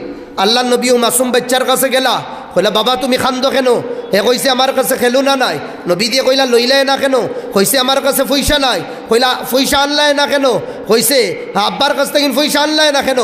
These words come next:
বাচ্চার জবান তাকিন, হ্যাঁ, গোলাপর ফাত্তার লাখান ভাই, হ্যাঁ, কাম পঙ্কাড়ির লাখান বাচ্চার জবান আসলো, মিঠা জবান দিয়া কইছে, "হে মোহাম্মদ, এ আখিরি নবী, কুন্তু ইয়তিমা,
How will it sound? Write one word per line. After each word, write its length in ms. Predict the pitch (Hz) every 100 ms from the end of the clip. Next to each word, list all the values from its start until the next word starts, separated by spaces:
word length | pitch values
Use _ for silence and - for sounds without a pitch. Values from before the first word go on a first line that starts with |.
| 156 - -
বাচ্চার 460 | 170 202 - 254 180
জবান 320 | 214 262 247
তাকিন, 380 | 262 - 233 175 123 -
হ্যাঁ, 400 | 196 254 233 175
গোলাপর 400 | 196 247 269 269
ফাত্তার 380 | 226 247 - 294
লাখান 400 | 277 - 254 226
ভাই, 360 | 233 277 254 170 - -
হ্যাঁ, 640 | 214 254 220 190 156 139 - -
কাম 200 | 254 254 247
পঙ্কাড়ির 440 | 247 247 294 302 294
লাখান 360 | 269 247 240
বাচ্চার 400 | 220 - 240 226
জবান 260 | 208 226 233
আসলো, 280 | 220 226 202
মিঠা 300 | 214 240 226
জবান 360 | 214 220 233
দিয়া 140 | 220 208
কইছে, 420 | 208 - 214 160 - - -
"হে 140 | 214
মোহাম্মদ, 880 | 233 202 220 247 269 240 - - -
এ 120 | 233
আখিরি 400 | 254 214 247 247
নবী, 380 | 226 - 214 156 - -
কুন্তু 300 | 220 214 226
ইয়তিমা, 600 | - 185 226 220 202 156